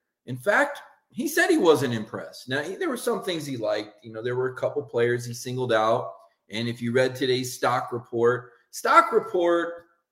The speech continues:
is one of my very favorite items that I write, uh, for the dog nation dot com page, because it's my chance to tell you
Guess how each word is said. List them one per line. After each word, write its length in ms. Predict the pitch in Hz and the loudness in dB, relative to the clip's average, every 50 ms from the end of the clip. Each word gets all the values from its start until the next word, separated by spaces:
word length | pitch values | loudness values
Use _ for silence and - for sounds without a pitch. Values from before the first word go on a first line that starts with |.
| _ _ _ _ _ _ _ _ _ _ _ - - - | _ _ _ _ _ _ _ _ _ _ _ -14 -4 -4
is 160 | 143 123 135 | -4 -2 0
one 160 | 151 160 165 | -2 -2 -2
of 60 | 160 | 0
my 120 | 147 127 117 | 0 0 0
very 560 | 110 107 104 127 143 156 165 175 175 180 170 - - - _ | 0 -2 2 6 6 6 6 4 2 -2 -4 -10 -16 -12 _
favorite 560 | - 139 139 139 127 127 135 139 135 127 131 - - - _ _ _ _ _ | 0 0 2 2 -2 -2 0 2 0 0 -2 -8 -18 -20 _ _ _ _ _
items 420 | - 127 135 127 131 131 127 120 - 123 | 2 2 4 4 2 -2 -4 -6 -4 -2
that 120 | 117 110 | 0 2
I 140 | 110 107 104 | 2 2 2
write, 460 | 104 104 110 110 104 92 85 85 - - _ _ _ _ _ _ _ _ _ _ | 2 2 0 0 0 0 -4 -6 -14 -18 _ _ _ _ _ _ _ _ _ _
uh, 300 | 104 104 101 98 98 101 - | -10 -8 -6 -6 -8 -8 -4
for 220 | - 110 107 110 107 | -2 0 2 2 0
the 100 | 101 107 | -2 -4
dog 320 | 95 117 113 110 110 110 | 0 2 2 2 2 0
nation 300 | 113 110 107 107 - 107 | -4 -6 -6 -6 -6 -2
dot 200 | 101 104 - - | -2 -2 -2 -4
com 280 | - 113 101 98 95 95 | -8 -8 -8 -8 -6 -8
page, 400 | - 87 - - - - - - _ _ _ _ _ 101 | -8 -10 -10 -12 -18 -20 -20 -20 _ _ _ _ _ -12
because 320 | 104 104 - - 127 110 117 | -12 -10 -2 -2 -2 0 0
it's 140 | 117 117 - | -4 -4 -4
my 180 | 131 139 160 | 0 0 2
chance 460 | 190 190 - - 165 160 160 156 - - | 0 0 -2 -4 -2 -2 -2 -4 -6 -12
to 100 | 131 123 | -14 -2
tell 180 | - 135 131 | 2 2 4
you 320 | 131 131 127 127 123 127 | 4 4 4 2 2 0